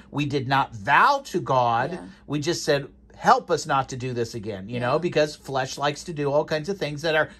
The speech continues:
Speaker 1: contrary to God.
Speaker 2: Yeah.
Speaker 1: And lo and behold, what takes place? The
Speaker 2: God.
Speaker 1: enemy has to take, he has to pack.
Speaker 2: And, yeah, he has to go packing, and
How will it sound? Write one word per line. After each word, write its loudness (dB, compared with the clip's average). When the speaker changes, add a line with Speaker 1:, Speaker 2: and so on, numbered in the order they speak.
Speaker 1:
contrary -2
to 0
God. 2
Speaker 2:
Yeah. -12
Speaker 1:
And 0
lo 4
and 0
behold, 4
what -2
takes -4
place? 0
The -10
Speaker 2:
God. -4
Speaker 1:
enemy -2
has 2
to -8
take, -2
he -2
has -2
to 0
pack. -2
Speaker 2:
And, -6
yeah, -2
he -2
has -6
to -12
go -8
packing, -8
and -4